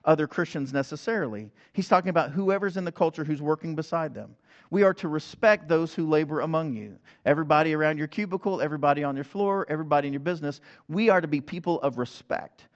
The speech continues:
And it's our modeling of our behavior, it's our character, it's our love, it's our compassion, it's our respect for others that begins to change the world.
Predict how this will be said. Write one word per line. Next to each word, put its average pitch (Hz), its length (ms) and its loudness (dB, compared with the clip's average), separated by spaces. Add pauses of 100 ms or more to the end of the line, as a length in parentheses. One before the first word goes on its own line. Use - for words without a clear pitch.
(240)
And 156 120 2
it's 156 200 -4
our 190 200 6
modeling 196 420 4
of 147 140 0
our 165 160 4
behavior, 165 640 -2
it's 131 180 -6
our 190 220 4
character, 135 560 -6
it's 127 140 -6
our 175 180 0
love, 135 200 2
it's 147 120 -4
our 190 100 2
compassion, 123 580 -6
it's 147 200 -4
our 202 100 4
respect 160 380 -4
for - 160 -10
others 120 380 -2 (200)
that 143 140 -2
begins 151 300 -4
to 147 100 -10
change 123 320 -4
the 123 80 -6
world. 113 340 -8